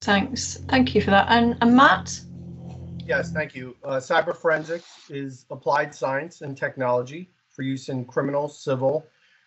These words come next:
Speaker 2: regulatory, and fact-finding matters. It, uh, provides, uh, repeatable processes and often follows a designed set of process and procedures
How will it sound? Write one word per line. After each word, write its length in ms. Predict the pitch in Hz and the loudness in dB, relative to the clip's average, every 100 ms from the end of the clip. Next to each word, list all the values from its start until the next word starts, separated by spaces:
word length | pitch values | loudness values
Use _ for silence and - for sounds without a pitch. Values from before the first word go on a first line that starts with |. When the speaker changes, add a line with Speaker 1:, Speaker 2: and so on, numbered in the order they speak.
| _ | _
Speaker 2:
regulatory, 960 | 127 135 135 139 139 147 131 131 127 127 _ | 2 2 2 -4 -4 2 4 2 -2 -12 _
and 180 | 127 123 | -6 -2
fact-finding 600 | 131 127 123 131 123 120 | 0 0 0 -2 -2 -2
matters. 480 | 113 113 131 147 - _ _ _ _ - | -2 -2 -4 -8 -16 _ _ _ _ -4
It, 280 | 127 123 | -2 -2
uh, 340 | 131 123 120 120 120 _ _ _ _ | 0 0 0 -2 -8 _ _ _ _
provides, 560 | 135 127 123 123 120 | -2 4 4 2 0
uh, 420 | 123 117 113 113 - _ _ _ _ _ - | -2 0 -2 -4 -8 _ _ _ _ _ -6
repeatable 600 | 135 - 160 151 147 139 | -4 -4 -4 -2 0 0
processes 840 | 151 131 131 151 185 180 180 - - | 4 4 2 -6 -4 -4 -4 -10 -6
and 420 | 135 131 123 120 - | 2 2 4 0 -4
often 380 | 131 131 127 127 | 0 0 2 -4
follows 640 | 120 120 117 113 113 110 - | 2 2 2 0 -4 -8 -10
a 60 | 123 | -8
designed 760 | 113 117 117 117 117 117 117 - | -4 -2 0 0 0 -4 -6 -14
set 400 | - - 120 110 | -4 2 2 2
of 260 | 127 117 113 | -6 -6 -4
process 540 | - 123 120 117 - - | 2 2 2 -8 -10 -8
and 260 | 123 113 113 _ | -4 -4 -6 _
procedures 680 | - 139 135 120 131 131 127 | -12 -6 -2 0 0 -2 -4